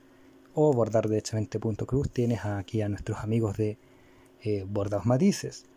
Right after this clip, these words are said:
Pata de Lana también siempre nos está acompañando, eh, con accesorios para tejer, bordar crochet,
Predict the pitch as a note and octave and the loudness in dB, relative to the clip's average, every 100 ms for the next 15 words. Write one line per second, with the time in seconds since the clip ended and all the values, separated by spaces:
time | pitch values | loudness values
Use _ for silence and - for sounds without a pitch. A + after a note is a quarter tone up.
0 | - - _ - - A2+ A2+ A2 A2 A#2 | -20 -20 _ -10 -2 2 4 4 2 2
1 | G#2+ G#2+ - A2 G#2+ G#2+ - - G#2+ G#2 | 0 -2 -4 -6 -2 -4 -4 -4 -2 0
2 | G#2+ - G#2+ A2 A2+ A2+ A2+ A#2 - - | -2 0 0 2 2 2 0 -6 -18 -20
3 | - - - A2 G2 G2 G2 G#2 A#2+ A#2 | -20 -20 -12 -8 -6 -8 -10 -12 -10 -12
4 | A#2+ - A2+ G#2+ - G#2 A2+ A2+ A#2 G#2+ | -12 -4 -2 -2 -4 -2 0 2 0 -2
5 | - - - A2 G2+ G2+ G#2+ - - _ | -8 -16 -8 -6 -6 -8 -12 -16 -20 _
6 | - - G2+ - D#3 C#3 C3 A2+ A2+ G#2 | -18 -10 -6 2 6 6 4 0 -2 0
7 | G#2 - A2 - D#3+ | -2 -2 -6 -2 -2